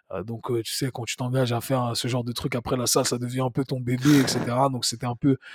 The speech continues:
compliqué de partir. Ensuite, j'ai ma copine qui est venue des États-Unis s'installer ici. C'était censé être temporaire le temps qu'on reparte. Et puis, voilà, pour finir, ça fait, euh,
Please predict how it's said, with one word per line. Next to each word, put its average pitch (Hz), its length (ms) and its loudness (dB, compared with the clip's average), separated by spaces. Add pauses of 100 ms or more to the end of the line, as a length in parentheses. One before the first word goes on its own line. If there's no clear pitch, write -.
(220)
compliqué 135 440 2
de 127 60 -10
partir. 139 460 2
Ensuite, 123 240 0
j'ai 120 80 -2
ma 120 120 0
copine 123 320 -8
qui 117 100 -8
est 113 40 -8
venue 123 140 -6
des 113 140 -6
États-Unis 120 460 -4
s'installer 123 400 -2
ici. 160 420 4 (400)
C'était - 220 -6
censé 123 320 2
être 123 100 0
temporaire 127 460 2
le 120 80 0
temps 127 160 2
qu'on 123 120 0
reparte. 131 540 4
Et 113 40 -10
puis, 107 300 -8
voilà, 110 280 -2
pour - 160 -14
finir, 120 240 -4
ça 110 140 -4
fait, 113 220 -4
euh, 101 140 -2